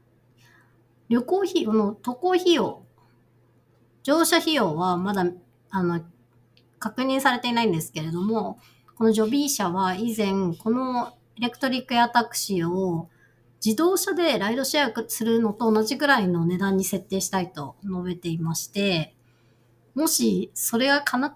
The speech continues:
たらすごいことですよね。個人的にはその安全上の懸念、その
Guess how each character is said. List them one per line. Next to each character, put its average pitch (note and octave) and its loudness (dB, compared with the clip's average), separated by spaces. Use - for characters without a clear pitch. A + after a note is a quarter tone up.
た G3+ -2
ら E3+ -2
す - -4
ご A3+ 2
い A3 4
こ G3+ -8
と E3 -6
で D#3+ 2
す - -6
よ D3+ 0
ね。 E3+ 0
個 G#3+ -2
人 D4+ 4
的 F4 0
に E4+ 2
は A#3 2
そ - -4
の - -4
安 B3 4
全 C4+ 2
上 C4 -2
の B3 -4
懸 - -2
念、 B3+ 0
そ - -4
の F#3+ 2